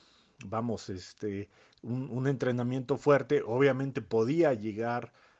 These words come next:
a, a generar esta lesión. Así que, pues, de algún modo queda disculpado, si se pudiera decir así, Lomachenko, por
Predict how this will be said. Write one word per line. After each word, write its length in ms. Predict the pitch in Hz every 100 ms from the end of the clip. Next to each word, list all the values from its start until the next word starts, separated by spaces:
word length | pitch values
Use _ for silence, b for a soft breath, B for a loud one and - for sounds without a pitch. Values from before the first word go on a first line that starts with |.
| _
a, 1120 | - 98 95 95 92 95 - 98 95 95 95
a 40 | 92
generar 480 | - 110 113 120 123
esta 240 | 123 123
lesión. 420 | 113 - 135 143 143 b b b b _ _ _ _ _ _ -
Así 300 | 113 - 139
que, 340 | 147 147 143 b b b b b _
pues, 180 | 139 139
de 60 | 135
algún 220 | 139 156
modo 420 | 160 165 139 143
queda 300 | 139 131 131
disculpado, 800 | 117 113 - 104 131 131 120 123
si 280 | - - 151
se 180 | 139 135
pudiera 540 | 107 110 113 123 135
decir 260 | 113 - 113
así, 260 | 101 - 120
Lomachenko, 640 | 113 104 98 123 117 123
por 260 | 117 98